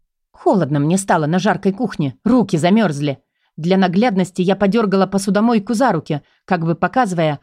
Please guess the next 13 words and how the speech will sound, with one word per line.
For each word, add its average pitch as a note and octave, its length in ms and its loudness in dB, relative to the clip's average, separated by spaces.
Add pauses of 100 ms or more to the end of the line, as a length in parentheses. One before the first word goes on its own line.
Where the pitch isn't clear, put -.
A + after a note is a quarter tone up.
(180)
что - 220 -2
если G3+ 320 0
у F#3 60 4
нее G3 260 4
нет A3 260 2
запасной G3 420 0
пары, C4 380 0 (180)
нужно D#3+ 360 0
отдать F#3+ 320 0
мне A#3 180 2
свои. A#3+ 460 0 (640)
«Ай, C#4+ 300 0 (120)
оставила B3+ 560 0